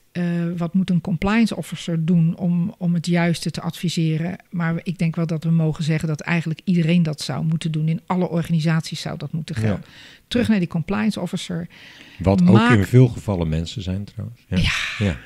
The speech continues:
Speaker 1: precies. <laughs> Maar mijn a-, eerste advies is altijd: maak iedere dag, maakt me niet uit op welk moment, tijdens de lunch, eh, als je naar kantoor loopt, maak iedere dag tien minuten vrij om na te denken over: waar ligt mijn verantwoordelijkheid en wat ga ik doen vandaag?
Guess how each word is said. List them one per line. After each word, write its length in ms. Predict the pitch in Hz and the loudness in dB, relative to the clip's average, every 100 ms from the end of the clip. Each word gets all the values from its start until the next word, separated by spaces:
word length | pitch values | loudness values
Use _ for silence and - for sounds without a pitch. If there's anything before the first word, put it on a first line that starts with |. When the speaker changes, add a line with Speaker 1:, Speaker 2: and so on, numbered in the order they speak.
| - - | -20 -12
Speaker 1:
precies. 520 | - - - - - - - - | -6 -4 -6 -8 -14 -20 -16 -4
<laughs> 440 | 214 - 240 170 - - - - - - - | -4 -2 -6 -6 -10 -10 -10 -12 -14 -16 -4
Maar 160 | 190 | 0
mijn 220 | 190 190 202 | 2 0 -2
a-, 120 | - | -2
eerste 320 | 208 196 - | 0 0 -2
advies 360 | 175 - 196 175 | -8 -6 -4 -4
is 120 | 175 | -4
altijd: 380 | 170 160 165 156 | -4 -4 -4 0
maak 340 | 170 170 160 - | 2 2 -2 -4
iedere 300 | 214 220 196 | -2 0 0
dag, 360 | 165 156 - | 0 -2 -4
maakt 260 | 180 170 160 | 0 0 2
me 60 | 165 | 2
niet 140 | 160 | 2
uit 160 | 190 233 | 0 -4
op 100 | 208 | -2
welk 220 | 214 196 | -2 0
moment, 400 | 190 170 165 180 | 2 2 0 -4
tijdens 320 | - 185 - | -6 -8 -8
de 100 | 233 | -2
lunch, 280 | 214 190 190 - | 0 0 -2 -6
eh, 300 | - 185 - | -8 -8 -6
als 140 | 165 | -6
je 60 | 202 | -4
naar 120 | 196 | -2
kantoor 340 | 226 214 196 | 0 0 0
loopt, 200 | 170 160 | -2 -2
maak 220 | 165 156 - | -2 -2 -4
iedere 280 | 208 214 196 | -2 -2 -2
dag 240 | 180 165 | -2 -4
tien 200 | - 226 | -4 0
minuten 340 | 208 190 180 160 | 2 2 0 -4
vrij 420 | 170 165 165 175 - - - - | -2 -2 -2 -6 -12 -20 -16 -4
om 160 | 170 | 2
na 200 | 170 170 | 4 2
te 140 | 185 175 | 0 0
denken 340 | 170 165 - | 0 0 -2
over: 380 | 160 156 151 160 | -4 -4 -4 -4
waar 200 | 165 196 | -2 -2
ligt 160 | 208 185 | 0 0
mijn 180 | 175 | 0
verantwoordelijkheid 600 | 160 165 165 156 156 151 | 0 -2 -2 -4 -2 -4
en 100 | - | -4
wat 120 | 151 - | -6 -4
ga 180 | 160 | -4
ik 160 | 151 147 | -4 0
doen 180 | 185 196 | 0 0
vandaag? 440 | 165 - - - | -2 -8 -12 -18